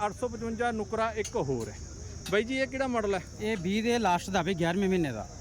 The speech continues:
Speaker 1: ਅੱਛਾ।
Speaker 2: ਕਾਪੀ ਇੱਕੀ ਦੀ ਹੈ।
Speaker 1: ਕਾਪੀ ਇੱਕੀ ਦੀ ਹੈ। ਤੁਸੀਂ ਵੀਹ ਮਾਡਲ ਸਮਝ ਕੇ ਆ ਜਾਓ।
Speaker 2: ਹਾਂਜੀ।
Speaker 1: ਇਹਦਾ ਨੰਬਰ ਬਾਈ ਕਿੱਥੋਂ ਦਾ?
Speaker 2: ਇਹਦਾ ਨੰਬਰ ਹਰਿਆਣੇ ਦਾ ਬਾਈ,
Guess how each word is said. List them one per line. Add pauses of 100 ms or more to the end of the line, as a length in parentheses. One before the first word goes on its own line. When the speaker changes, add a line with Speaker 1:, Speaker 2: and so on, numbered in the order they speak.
(200)
Speaker 1:
ਅੱਛਾ।
Speaker 2:
ਕਾਪੀ
ਇੱਕੀ
ਦੀ
ਹੈ। (140)
Speaker 1:
ਕਾਪੀ
ਇੱਕੀ
ਦੀ
ਹੈ।
ਤੁਸੀਂ
ਵੀਹ
ਮਾਡਲ
ਸਮਝ
ਕੇ
ਆ
ਜਾਓ।
Speaker 2:
ਹਾਂਜੀ। (440)
Speaker 1:
ਇਹਦਾ
ਨੰਬਰ
ਬਾਈ
ਕਿੱਥੋਂ
ਦਾ?
Speaker 2:
ਇਹਦਾ
ਨੰਬਰ
ਹਰਿਆਣੇ
ਦਾ
ਬਾਈ,